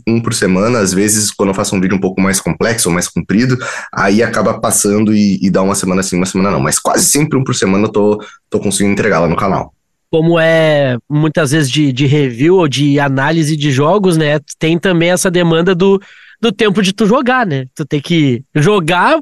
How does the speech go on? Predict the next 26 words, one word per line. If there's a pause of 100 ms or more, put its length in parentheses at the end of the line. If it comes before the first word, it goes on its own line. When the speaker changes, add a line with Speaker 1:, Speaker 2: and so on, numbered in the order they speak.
Speaker 2:
por
Speaker 1:
Sim,
Speaker 2:
um
Speaker 1:
cara. (380)
Speaker 2:
tempo (560)
pra
poder
fazer
o
teu
roteiro,
tua
análise
toda
e
conseguir
fazer
essa,
essa
produção. (960)
Speaker 1:
É
um
grande,
é
uma
grande,